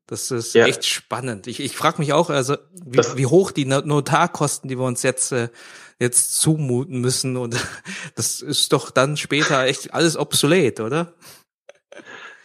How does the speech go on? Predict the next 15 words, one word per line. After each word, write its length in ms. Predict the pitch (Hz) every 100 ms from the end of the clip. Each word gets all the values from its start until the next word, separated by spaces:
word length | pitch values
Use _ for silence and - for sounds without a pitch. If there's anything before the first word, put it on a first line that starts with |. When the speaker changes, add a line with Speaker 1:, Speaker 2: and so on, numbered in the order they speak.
| _ _ _ _
Speaker 2:
Das 200 | 160 175
ist, 360 | 208 190 - -
das 120 | 151
ist 140 | 185 -
so 80 |
ein 80 | 151
bisschen 400 | 156 151 156 143
die 220 | 135 127
Idee, 340 | 123 131 156 117
die, 240 | 117 120
äh, 160 | 120 113
viele 360 | - 123 117
haben, 320 | 117 135 110 104
dass, 300 | 110 107 110
ähm, 420 | 107 107 107